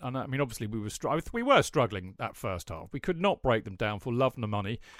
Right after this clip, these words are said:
And I think that there were, there was a good reason for that. We were moving the ball around too bloody slowly again.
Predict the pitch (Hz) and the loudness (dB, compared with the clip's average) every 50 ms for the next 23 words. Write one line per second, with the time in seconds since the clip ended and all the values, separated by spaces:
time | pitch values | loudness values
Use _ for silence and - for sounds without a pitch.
0 | - _ - - 139 151 160 170 - - 147 139 139 143 147 151 156 160 156 156 | -20 _ -6 -2 2 4 6 6 4 4 0 2 2 4 4 6 6 6 4 4
1 | - - 151 156 165 151 156 175 180 160 190 226 190 156 131 113 - 92 101 120 | 2 2 0 2 2 2 2 2 4 6 6 4 4 2 -4 -8 -6 -4 -2 -2
2 | 143 - - 151 147 143 139 151 180 196 190 165 160 139 123 113 - 185 185 180 | -2 -4 -2 0 2 2 2 2 2 2 2 2 0 -2 -2 4 6 8 8 8
3 | 151 123 104 104 107 127 139 - - 196 202 190 160 - - - 202 196 214 202 | 8 6 4 4 2 0 0 0 0 0 2 2 0 -2 0 4 6 6 6 6
4 | 220 226 214 - - - 269 277 285 285 294 269 254 233 180 131 98 127 - 151 | 4 4 4 2 4 6 10 12 12 12 12 12 12 12 12 12 8 4 4 4
5 | 165 165 240 262 269 269 262 226 139 92 76 | 4 6 6 6 6 6 6 4 2 -2 -8